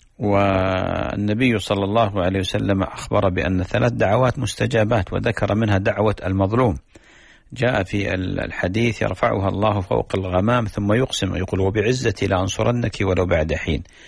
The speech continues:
فإذا كان الإنسان مظلوما، فالشريعة أباحت له الانتصار، وذلك بدعاء الله عز وجل على من ظلمه. وليعلم الظالم بأن دعاء الله عز وجل مستجاب بالنسبة للمظلوم،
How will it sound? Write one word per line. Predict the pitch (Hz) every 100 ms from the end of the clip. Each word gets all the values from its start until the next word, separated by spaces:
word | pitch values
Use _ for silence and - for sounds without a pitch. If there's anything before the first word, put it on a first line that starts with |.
| - - - -
فإذا | - 147 151
كان | - 180
الإنسان | 143 127 - 123
مظلوما، | 117 104 104 107 131 156 233 - - _ _ _
فالشريعة | 117 113 - 95 - 127 156 104 92
أباحت | 117 76 110 -
له | 117 101 139 156 - - _ _ -
الانتصار، | 107 101 98 101 - 117 131
وذلك | 113 104 117 110 104
بدعاء | 98 101 107 120 92
الله | 101 101 95
عز | 78 87 98
وجل | 98 113 117
على | 95 101
من | 95 95
ظلمه. | 92 95 82 76 - _ _ - - _ -
وليعلم | 113 107 101 110 151 165 143 127
الظالم | 107 104 98 113 135
بأن | 123 104 120 113 - - - _ _ - _
دعاء | - 120 147 160
الله | 135 127
عز | 110 107
وجل | 110 110 120 127
مستجاب | 123 - - 123 147 95
بالنسبة | 104 110 - 98 -
للمظلوم، | 98 95 98 98 110